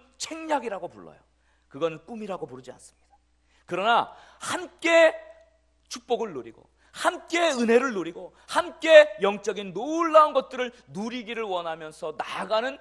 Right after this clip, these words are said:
그 사람은 참된 꿈을 꾸는 사람임을 믿으시기 바랍니다.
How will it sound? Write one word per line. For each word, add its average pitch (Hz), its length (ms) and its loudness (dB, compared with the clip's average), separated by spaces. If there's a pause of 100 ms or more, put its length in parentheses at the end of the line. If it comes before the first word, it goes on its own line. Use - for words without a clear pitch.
(160)
그 147 160 -16
사람은 127 540 -12
참된 226 600 -8 (180)
꿈을 180 280 -10
꾸는 147 220 -14
사람임을 127 500 -8
믿으시기 139 460 -6
바랍니다. 98 480 -14